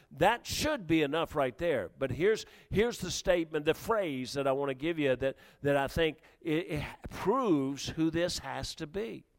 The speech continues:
It says, "Abideth a priest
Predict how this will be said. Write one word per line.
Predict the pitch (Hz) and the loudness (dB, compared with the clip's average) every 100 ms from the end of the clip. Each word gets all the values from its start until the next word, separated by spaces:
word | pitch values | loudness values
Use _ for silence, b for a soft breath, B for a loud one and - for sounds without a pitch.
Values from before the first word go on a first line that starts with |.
| _ _ _ _ b b b | _ _ _ _ b b b
It | 156 - | -6 -2
says, | - 226 175 120 143 - - b _ | -2 2 4 4 2 -4 -10 b _
"Abideth | 170 147 156 156 175 160 135 143 - - _ | 0 2 -2 0 0 2 0 0 -6 -18 _
a | 180 | 0
priest | - - 170 156 110 104 - - | 0 -6 -4 -4 -4 -8 -10 -14